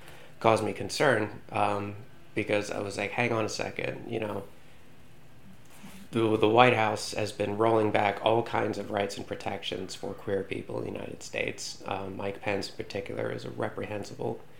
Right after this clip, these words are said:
character who's, like, devoted his life to oppressing us. And so it seemed, uh, hypocritical at best to accept this money from the U S Embassy. And,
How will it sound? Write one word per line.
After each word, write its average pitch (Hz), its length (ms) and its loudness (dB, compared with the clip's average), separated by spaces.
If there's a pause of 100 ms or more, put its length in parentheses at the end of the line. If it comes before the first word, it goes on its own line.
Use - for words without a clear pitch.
(280)
character 98 500 -2
who's, 95 320 -6
like, 101 160 -4
devoted 98 320 0
his 95 120 -6
life 101 540 0 (440)
to 92 360 -6
oppressing 92 520 -8
us. - 260 -10 (640)
And 98 320 2
so 107 240 4
it 107 200 2
seemed, 107 420 2 (1300)
uh, 95 220 -2
hypocritical 147 880 2
at 113 140 -2
best - 480 -2
to 113 420 2
accept - 380 0
this 110 180 2
money 110 180 2
from 107 180 -4
the 104 60 -2
U 104 100 0
S 98 120 -4
Embassy. 98 480 -6 (800)
And, 101 500 0